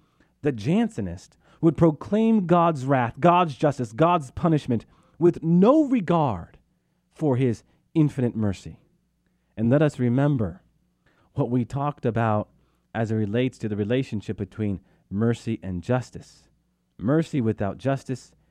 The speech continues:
is disillusionment, and justice without mercy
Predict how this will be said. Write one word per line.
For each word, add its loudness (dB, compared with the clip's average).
is -8
disillusionment, 0
and -4
justice -6
without -4
mercy -10